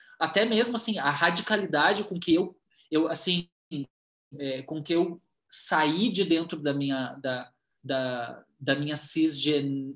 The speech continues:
cisgenerali-, cisgeneridade, cisgeneridade, acho que é, pra ser uma pessoa trans, teve a ver com o enfrentamento ali também, de, de me ver como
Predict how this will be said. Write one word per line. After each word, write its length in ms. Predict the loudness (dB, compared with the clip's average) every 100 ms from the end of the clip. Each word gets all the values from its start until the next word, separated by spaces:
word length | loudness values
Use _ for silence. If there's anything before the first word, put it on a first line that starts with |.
| -4
cisgenerali-, 1080 | -2 0 0 -2 0 0 0 0 0 -2 -4
cisgeneridade, 1200 | -2 0 2 2 0 -2 -2 -2 -2 -2 -2 -2
cisgeneridade, 840 | 0 2 2 0 -4 -4 -6 -4
acho 140 | -6
que 80 | -8
é, 80 | -4
pra 160 | 2 2
ser 200 | 4 2
uma 140 | 2
pessoa 320 | 2 2 2
trans, 840 | 0 0 2 2 2 2 2 -2 -2
teve 300 | 2 4 4
a 40 | 2
ver 260 | 2 0
com 100 | 0
o 80 | -2
enfrentamento 760 | -2 -2 -2 -2 -2 -2 -4 -6
ali 200 | -6 -6
também, 360 | -6 -6 -6
de, 220 | -6 -6
de 180 | -4 -2
me 120 | -2
ver 500 | -2 0 2 2 0 2
como 800 | 2 2 0 -2 -2 -4 -6